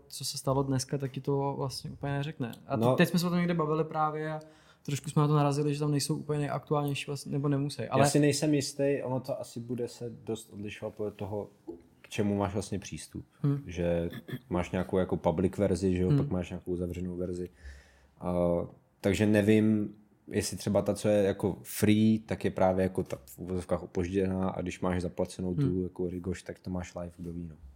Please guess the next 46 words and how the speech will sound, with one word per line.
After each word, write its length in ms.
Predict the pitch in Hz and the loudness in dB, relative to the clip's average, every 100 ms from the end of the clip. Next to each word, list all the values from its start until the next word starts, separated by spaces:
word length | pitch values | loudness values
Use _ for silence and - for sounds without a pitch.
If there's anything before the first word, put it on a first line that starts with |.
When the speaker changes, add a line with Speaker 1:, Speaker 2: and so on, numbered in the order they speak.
| _ _ | _ _
Speaker 1:
Tak 120 | 143 | 0
ona 100 | 139 | 2
ještě 200 | 131 131 | 0 0
jedna 160 | 139 135 | 0 0
věc 220 | 131 - | 0 0
je, 60 | 135 | 0
že 100 | 131 | 0
to, 120 | 139 | -2
co 140 | 135 | -4
se 100 | 131 | -4
dostane 460 | 135 123 135 135 139 - | -4 -2 -2 -2 -4 -4
jako 580 | 131 131 131 127 127 - - _ | -6 -2 -2 -2 -4 -8 -16 _
takhle 240 | 131 131 | -4 0
na 100 | 131 | 0
veřejnost, 520 | 120 123 127 123 123 - | 2 0 0 -2 -4 -8
tak 260 | 131 127 | -8 -10
to 140 | - 127 | -8 -8
stejně 340 | - 123 127 | -4 -2 -2
už 160 | 123 - | -6 -6
musí 300 | 123 135 127 | -6 -8 -6
frčet 360 | 131 - 127 | -6 -6 -6
někde 260 | 127 123 127 | -4 -4 -4
dávno 680 | 131 123 120 127 127 127 127 | 0 0 0 0 0 -2 -4
v 80 | |
Americe, 460 | - 131 131 127 127 | 0 2 2 0 -2
v 40 | |
nějakém 340 | 123 120 131 131 | 0 -2 -4 -6
nasa 280 | 123 - 127 | -4 -6 -6
nebo 180 | 123 | -6
něco, 280 | 123 123 127 | -10 -10 -12
že 100 | 120 | -8
jo, 80 | 123 | -6
a 160 | 123 127 | -6 -8
Bůh 260 | 123 - | -14 -10
ví, 80 | 123 | -8
co 120 | - | -2
mají 160 | 123 120 | -2 -2
oni 200 | 123 123 | -4 -6
už 100 | - | -8
teďkon, 340 | 131 - - | -12 -2 -2
jako, 240 | 110 - 117 | -2 -6 -14
to 100 | 113 | -8
musí 180 | - 110 | 0 2
Speaker 2:
No. 140 | 104 | 2
Speaker 1:
úplně 160 | - 120 | 0 0
uvolat. 260 | 117 117 | 0 -4